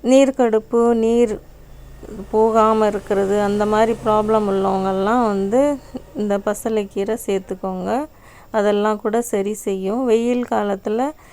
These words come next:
நீர்க்கடுப்பு நிறைய பேருக்கு வரும். அவங்களும் பசலைக்கீரை சாப்பிடுங்க. கிட்னி ப்ராப்ளம் உள்ளவங்க கூட பசலைக்கீரை சாப்பிடலாம்.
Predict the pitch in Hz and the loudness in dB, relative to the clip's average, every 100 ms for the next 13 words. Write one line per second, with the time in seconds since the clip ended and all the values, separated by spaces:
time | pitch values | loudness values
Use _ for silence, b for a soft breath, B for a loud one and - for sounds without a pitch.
0 | B - 220 233 226 208 202 202 226 214 | B -2 0 0 0 -2 -2 -4 -4 -2
1 | 196 196 202 196 196 196 190 185 220 233 | -2 -2 -2 -2 -4 -4 -2 -2 -2 -2
2 | 202 202 196 214 226 214 - 214 202 196 | -2 -2 -2 -2 -2 -4 -4 -4 -4 -4
3 | 190 196 214 220 185 185 185 180 185 240 | -4 -4 -4 -6 -8 -6 -6 -4 -4 -4
4 | 302 b b b b b b b b - | -8 b b b b b b b b -20
5 | _ - 240 226 262 254 240 220 202 208 | _ -6 -2 2 4 4 2 0 0 -4
6 | 208 202 196 196 196 190 196 196 254 233 | -2 -2 0 0 0 -2 -2 0 0 -2
7 | 220 214 208 196 196 208 226 220 196 196 | -4 -4 -4 -4 -4 -4 -4 -4 -6 -4
8 | 185 180 185 254 | -4 -4 -4 -6